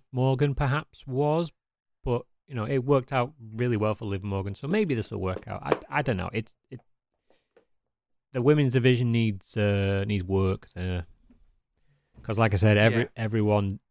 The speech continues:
Speaker 1: a lot of people emptied out and, and chose to go for, uh, go for a pee break during that match. So, you know, the, the people talk.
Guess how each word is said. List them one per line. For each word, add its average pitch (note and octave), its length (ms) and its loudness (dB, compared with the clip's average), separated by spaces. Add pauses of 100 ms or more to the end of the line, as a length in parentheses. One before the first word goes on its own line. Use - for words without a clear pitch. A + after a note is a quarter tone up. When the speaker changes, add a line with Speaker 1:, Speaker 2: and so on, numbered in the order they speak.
(180)
Speaker 1:
a A2+ 60 -8
lot A2 220 4
of G#2 80 2
people G#2 360 2
emptied G2+ 320 -2
out G2+ 300 0 (120)
and, F#2+ 240 -6
and G2 220 -6
chose G2+ 280 -4
to - 80 -16
go G2 200 -4
for, F#2+ 320 -6
uh, F#2 240 -4 (840)
go G#2+ 80 -14
for G#2+ 120 -14
a F#2 40 -14
pee G#2 140 -4
break G2 240 -4
during G2 240 -4
that G#2 140 -4
match. G#2 300 -8
So, F#2+ 260 -6 (800)
you G#2+ 100 -12
know, G#2+ 180 -2 (640)
the, A2+ 80 -10 (300)
the - 60 -20
people A#2 280 -4
talk. C3+ 400 2